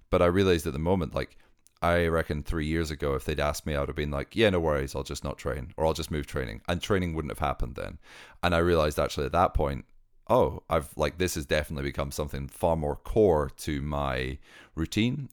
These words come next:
and core to who I wanna be, um, than just, like, something I dabble in, which is kinda cool.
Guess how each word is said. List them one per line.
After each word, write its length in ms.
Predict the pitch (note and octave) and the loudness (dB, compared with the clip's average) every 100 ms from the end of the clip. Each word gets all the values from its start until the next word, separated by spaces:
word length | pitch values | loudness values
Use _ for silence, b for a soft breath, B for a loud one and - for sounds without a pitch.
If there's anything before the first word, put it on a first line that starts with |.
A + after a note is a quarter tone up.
| - | -6
and 420 | D2 C#2 C#2 - | -4 -4 -6 -6
core 220 | - D#2 | -2 -2
to 280 | - C#2+ C#2 | -2 -4 -4
who 200 | C2+ C#2+ | -4 -2
I 60 | C#2 | -2
wanna 220 | C#2 C2+ | -4 -4
be, 320 | E2+ A2 C3 - | -2 -2 -6 -8
um, 580 | C#2+ C#2 C2+ C2+ C2+ D2 - _ _ _ _ - - | -6 -4 -4 -6 -8 -10 -16 _ _ _ _ -20 -14
than 300 | D2 D#2+ D2 | -2 -2 0
just, 380 | D#2+ C#2+ - - | -2 -4 -6 -6
like, 240 | C2+ - | -6 -6
something 340 | - C2+ - C2 | -8 -8 -6 -8
I 160 | A#1+ - - _ | -8 -12 -20 _
dabble 400 | - D2 E2 B2 | -2 0 0 0
in, 140 | D3+ D#3 | -2 -2
which 180 | D#3 C#3+ | -4 -4
is 80 | |
kinda 200 | - D#3+ | -4 -2
cool. 300 | D3+ C#3 C#2+ | 2 2 2